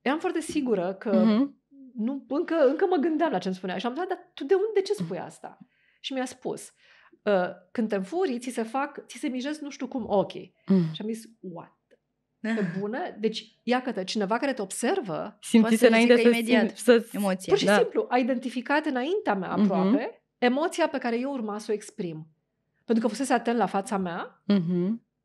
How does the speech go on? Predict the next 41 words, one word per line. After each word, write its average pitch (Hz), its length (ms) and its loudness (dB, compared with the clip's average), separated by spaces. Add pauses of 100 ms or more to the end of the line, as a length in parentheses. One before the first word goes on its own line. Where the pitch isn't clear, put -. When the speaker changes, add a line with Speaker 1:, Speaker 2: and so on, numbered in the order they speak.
Speaker 1:
Apropo, 208 520 -2
noi 220 120 2
ne 208 60 -2
știm 220 160 -2
cel 220 100 -2
mai 220 100 2
puțin 214 240 -4
fețele. 170 520 -10 (560)
Speaker 3:
Da. 208 400 0
Speaker 1:
Noi 233 220 2
nu 262 180 -2
știm 269 320 -2
expresiile 190 600 -2
Speaker 3:
De 156 60 -6
ce? 214 80 -6
Speaker 1:
fețelor. 175 320 0
Speaker 2:
Da, 190 280 6
corect. 180 520 -2
Speaker 1:
Noi 294 120 -2
nu 381 80 0
știm 440 160 -2
expresiile 392 320 0
fețelor. 311 300 -2
Eu 233 100 0
Speaker 3:
Da, - 60 2
Speaker 1:
nu 359 60 0
Speaker 3:
da, - 0 -
Speaker 1:
știu 285 160 -2
Speaker 3:
da, 269 60 -2
Speaker 1:
expresia 196 200 -2
Speaker 3:
corect. - 180 -4
Speaker 1:
fețelor. - 320 -14 (640)
Fețelor 196 360 -2
mele. 170 220 -8
Ok, 294 160 -2 (460)
îmi 214 120 -2
știu, 214 240 -6
eu 202 200 0
dacă 180 160 0
închid 208 200 -2
ochii 233 400 -6